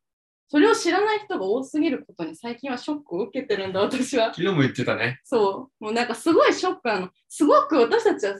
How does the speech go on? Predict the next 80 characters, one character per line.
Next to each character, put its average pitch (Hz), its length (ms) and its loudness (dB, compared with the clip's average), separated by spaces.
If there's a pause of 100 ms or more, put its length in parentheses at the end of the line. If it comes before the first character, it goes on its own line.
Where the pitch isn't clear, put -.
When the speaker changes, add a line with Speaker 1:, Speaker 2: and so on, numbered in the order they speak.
(120)
Speaker 1:
た-、 381 180 0 (400)
高 339 140 0
く - 140 -14
飛 226 140 -4
ん 233 60 -6
で 233 100 0
る 233 100 -2
し、 208 180 -12
自 202 160 -6
分 392 240 2
た 277 120 -2
ち 220 120 -10
の 196 100 -8
想 349 320 0
像 381 160 2
よ 370 140 2
り 220 180 0
上 320 180 2
に 381 120 4
演 311 160 6
劇 320 520 0 (240)
に、 254 320 -6 (220)
と 285 160 2
や 269 300 2
る 311 140 0
こ 311 120 -8
と 330 140 0
に 254 160 4
よ 190 80 -8
っ - 160 -18
て 196 320 -8 (160)
遠 392 240 4
く 403 120 4
ま 320 180 4
で 190 80 -4
行 180 140 -6
け 233 140 0
て 262 140 2
る 262 80 0
の 180 160 -2
に、 180 320 -4 (180)
そ 302 160 0
れ 440 100 8
を 403 120 6
誰 285 260 2
も 554 80 0 (320)
見 - 60 -4
て 392 80 -6
な 381 180 -8
い。 339 160 -12 (140)
こ - 180 -2
れ 440 100 6
は 480 120 4
す 381 180 -6
ご 359 120 2
い、 320 60 4
な 277 80 4
ん - 40 2
か - 60 -6
私 - 320 -2
た 427 120 4
ち - 60 -8
じ 226 80 -4
ゃ - 20 -4
な 208 120 -4
く - 100 -12
て 196 80 -2
み 208 100 0
ん 494 120 4 (260)
な - 80 0
が - 60 -10
か 262 160 -2
わ 247 120 2
い 294 80 4
そ 403 240 2
う - 40 0
だ 320 120 -4
と - 80 -2
思 285 260 2
っ 466 120 4